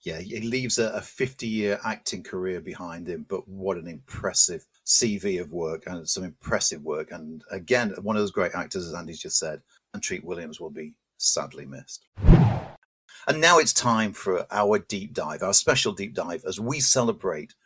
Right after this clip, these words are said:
the thirtieth anniversary of Steven Spielberg's Jurassic Park. Directed by Steven Spielberg, produced by Kathleen Kennedy, the first installment of the Jurassic Park franchise.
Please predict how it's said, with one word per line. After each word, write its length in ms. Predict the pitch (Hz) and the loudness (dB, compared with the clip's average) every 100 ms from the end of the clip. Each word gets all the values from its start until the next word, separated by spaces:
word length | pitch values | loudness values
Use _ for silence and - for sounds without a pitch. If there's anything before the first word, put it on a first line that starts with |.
| - - | -20 -8
the 100 | 113 | -6
thirtieth 560 | - 151 151 143 147 131 - | 0 6 6 6 0 0 2
anniversary 800 | 151 131 117 110 - 90 82 - _ _ - | 4 4 6 4 4 -4 -6 -8 _ _ -8
of 120 | - | -4
Steven 400 | - 113 101 107 | -2 -4 -4 -6
Spielberg's 760 | - 92 80 78 67 67 - - _ _ - | -6 -6 -6 -8 -10 -12 -18 -18 _ _ -12
Jurassic 640 | 80 78 76 - - - _ | -10 -8 -6 -6 -8 -20 _
Park. 480 | - 64 58 - - _ _ | -12 -10 -10 -14 -20 _ _
Directed 460 | - 135 151 - 123 | 0 4 4 2 0
by 140 | 107 | 0
Steven 380 | 98 - 139 101 | 0 -2 -4 -4
Spielberg, 520 | - 104 95 90 90 - _ | -8 -4 -2 -2 -4 -6 _
produced 640 | - 104 - 127 139 - - | -14 -8 -4 -2 -4 -6 -4
by 140 | 107 | -4
Kathleen 460 | 95 120 104 - 90 | -2 -4 -6 -6 -12
Kennedy, 540 | - 107 98 90 80 _ _ _ | -4 -4 -4 -8 -12 _ _ _
the 100 | 123 | -10
first 360 | - 170 165 127 | 0 2 2 2
installment 600 | 110 - 107 101 101 101 - | -2 2 4 2 -4 -10 -14
of 120 | 101 | -16
the 60 | - | -12
Jurassic 480 | - 98 113 107 80 | -4 -2 -2 -4 -6
Park 220 | 90 82 | -6 -6
franchise. 640 | - 82 - 82 82 - | -6 -8 -8 -10 -10 -16